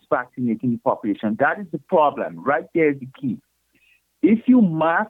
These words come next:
vaccinate a population using a proper functional vaccine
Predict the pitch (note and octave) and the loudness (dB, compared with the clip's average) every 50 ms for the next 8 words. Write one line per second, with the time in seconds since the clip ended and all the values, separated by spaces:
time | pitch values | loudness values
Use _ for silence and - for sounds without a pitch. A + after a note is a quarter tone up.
0 | _ - E3+ D3 C3+ C3+ - - D3 C#3+ C3+ C#3 C#3 D3+ C#3 - - C#3 A#2+ - | _ -4 -2 -2 -2 -4 -4 -2 -2 0 0 0 -2 -4 -4 -2 0 -2 -2 -2
1 | B2+ A2+ A#2+ B2+ B2+ C3 C3 - C3+ A2 G#2 G#2 G2+ G2+ A2 B2+ D3+ E3+ F3 D#3+ | -2 -2 0 2 0 0 0 0 0 2 2 2 2 2 2 2 2 2 0 0
2 | C3+ C#3 A2+ G#2+ G#2+ A#2+ D#3+ F#3+ - _ _ _ _ _ _ _ _ _ _ _ | 0 2 2 2 2 0 -2 -4 -8 _ _ _ _ _ _ _ _ _ _ _
3 | _ _ _ _ _ _ _ _ _ - A#2 A#2 - - - - G3+ F3 D#3+ D#3 | _ _ _ _ _ _ _ _ _ -6 -6 -6 -6 -12 -8 -2 0 0 0 0
4 | - G3+ G3 G3 - _ _ - G3 E3 D3+ C#3 C3+ - D#3+ C#3+ C#3 C#3 C#3 C#3 | 0 0 0 0 -2 _ _ -4 -2 -2 -2 -4 -6 -6 -4 -2 0 2 0 0
5 | C#3 C#3+ C#3 _ _ _ - - - - C3+ B2 A#2+ - - - - F3 D#3 C3+ | -2 -4 -10 _ _ _ -20 -10 -4 -2 -2 -2 -2 -6 -10 -6 -2 2 4 4
6 | A2 F#2 D2+ D2+ | 4 2 0 -4